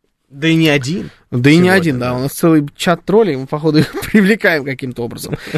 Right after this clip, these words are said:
Speaker 2: А все тренеры в
Speaker 1: Потому
Speaker 2: карьере
Speaker 1: что
Speaker 2: Сержа
Speaker 1: мы два
Speaker 2: Роберто
Speaker 1: тролля.
Speaker 2: используют этого футболиста только в качестве какой-то затычки. Да, кошмар. Я, я услышал. Если вы думаете, что я не услышал, я услышал. И даже сдел-, пытался сделать вид, что я этого не
Speaker 1: Не
Speaker 2: заметил.
Speaker 1: получилось, я
Speaker 2: Но это
Speaker 1: тебя
Speaker 2: невозможно,
Speaker 1: победил.
Speaker 2: да. Это за-, запредельный, конечно, уровень кринжа.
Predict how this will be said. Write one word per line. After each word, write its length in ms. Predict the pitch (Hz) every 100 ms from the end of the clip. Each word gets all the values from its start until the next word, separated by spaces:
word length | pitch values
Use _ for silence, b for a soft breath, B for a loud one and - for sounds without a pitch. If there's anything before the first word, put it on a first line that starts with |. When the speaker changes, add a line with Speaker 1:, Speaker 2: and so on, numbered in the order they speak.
| B -
Speaker 2:
А 180 | 180
все 320 | 185 - 320 330
тренеры 480 | 294 262 208 170
в 80 | 160
Speaker 1:
Потому 220 | - 180 190
Speaker 2:
карьере 180 | 147 151
Speaker 1:
что 80 |
Speaker 2:
Сержа 260 | 202 180 143
Speaker 1:
мы 120 | 170
два 140 | 165 226
Speaker 2:
Роберто 220 | 143 -
Speaker 1:
тролля. 420 | 113 110 110 143 B -
Speaker 2:
используют 640 | 180 - 277 262 190 208 220
этого 260 | 214 202
футболиста 680 | 170 175 165 180 285 - 208
только 640 | 170 220 254 - 214 180 -
в 160 | 180 -
качестве 580 | 196 202 - - 156
какой-то 300 | - 190 190
затычки. 720 | 143 156 165 190 147 - - 104
Да, 180 | 131 110
кошмар. 440 | 143 - 139 113 - -
Я, 380 | 117 117 113
я 580 | 104 113 123 120 135 156
услышал. 420 | 185 - 220 123
Если 260 | 110 123 147
вы 80 | 143
думаете, 300 | 151 147 143
что 140 | -
я 60 | 123
не 60 | 147
услышал, 340 | 175 185 143
я 120 | 135
услышал. 480 | 123 - - - -
И 40 | 110
даже 220 | 139 135
сдел-, 320 | 143 175 156
пытался 400 | 185 202 226 196
сделать 400 | 165 165 151 147
вид, 120 | 143
что 120 | -
я 80 | 131
этого 160 | 120 120
не 100 | 151
Speaker 1:
Не 60 | 165
Speaker 2:
заметил. 160 | 165
Speaker 1:
получилось, 500 | 165 156 165 131 110 -
я 80 |
Speaker 2:
Но 60 | 165
это 100 | 185
Speaker 1:
тебя 100 | 185
Speaker 2:
невозможно, 360 | 180 190 120 -
Speaker 1:
победил. 180 | 151 131
Speaker 2:
да. 280 | 147 120
Это 280 | 131 - 156
за-, 140 | 143 151
запредельный, 640 | 156 170 170 170 151 -
конечно, 480 | - 73 78 - 82
уровень 260 | - 80
кринжа. 480 | - - 104 73 -